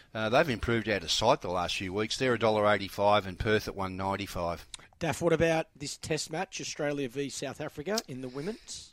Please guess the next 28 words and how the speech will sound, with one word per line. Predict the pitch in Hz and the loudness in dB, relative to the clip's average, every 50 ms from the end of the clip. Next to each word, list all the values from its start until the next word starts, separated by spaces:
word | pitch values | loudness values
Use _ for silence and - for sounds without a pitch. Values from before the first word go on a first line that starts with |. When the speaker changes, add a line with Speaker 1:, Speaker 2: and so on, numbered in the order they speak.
| _ _ - | _ _ 6
Speaker 1:
Dollar | 143 143 170 170 | 8 8 8 8
forty | 143 - - 156 156 165 160 156 | 4 2 2 2 4 4 4 4
Australia, | 135 - - - 151 147 147 147 147 147 143 135 | 4 4 2 4 6 6 8 8 8 6 6 4
Clarkie, | 123 - - 143 139 147 156 - - 160 151 139 | 2 0 0 2 4 4 4 2 0 -2 -4 -2
Speaker 2:
Okay. | 120 | -2
Speaker 1:
draw | 127 131 139 143 135 | 2 4 4 4 4
four | 120 - 135 135 127 120 | 2 2 4 4 4 4
twenty, | - - - 135 131 139 143 143 143 131 - | 2 0 0 0 2 2 2 0 0 -2 -2
and | 120 120 120 120 120 117 117 113 | -2 0 0 0 0 0 0 0
South | - - 120 107 110 | 0 -2 0 0 0
Africa | 123 117 - 127 113 - 107 | -2 -2 -2 -4 -2 -2 0
at | 107 | 2
eight | 110 110 117 113 - | 4 4 4 2 2
dollars. | - 117 117 120 127 120 - - | 2 2 2 2 2 2 0 0
And | 107 117 | 2 2
obviously | 127 127 127 120 - - 120 110 | 2 4 4 4 4 4 2 0
this | - - 90 - - | -2 -2 -2 0 4
afternoon | 120 113 110 - - 107 110 117 117 | 4 4 4 4 0 -2 0 0 0
we've | 110 98 | -2 0
got | - 120 110 - | 2 2 2 2
the | - 95 95 | 2 4 4
other | 117 123 127 | 6 6 6
one | 117 110 104 104 | 4 2 2 0
getting | 101 110 104 104 104 107 | -2 -2 -2 -2 -2 -2
underway: | 107 104 98 101 101 104 110 110 107 | -2 -2 -2 0 2 4 4 4 4
India | - - 120 120 113 110 104 101 | 2 -2 -4 -4 -2 -2 -2 -2
v | 87 104 107 101 101 110 | -2 0 0 0 2 0
England. | 113 117 113 123 120 110 | 0 0 -2 -2 -4 -4